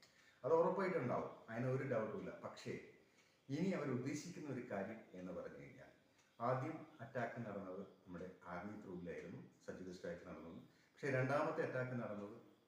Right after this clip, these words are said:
എയർഫോഴ്സ് ത്രൂവിലായിരുന്നു. അപ്പോൾ ഇനി മൂന്നാമത്തെ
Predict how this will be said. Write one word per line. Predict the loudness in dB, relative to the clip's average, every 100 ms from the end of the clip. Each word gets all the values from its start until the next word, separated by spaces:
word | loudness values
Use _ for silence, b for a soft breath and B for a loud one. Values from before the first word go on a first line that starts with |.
| _ _ _ _ _ -20 -4 2
എയർഫോഴ്സ് | 2 2 -4 -4
ത്രൂവിലായിരുന്നു. | -6 -6 -4 -8 -10 -18 -20 B B -2
അപ്പോൾ | 2
ഇനി | 2 2
മൂന്നാമത്തെ | 2 2 4 4 6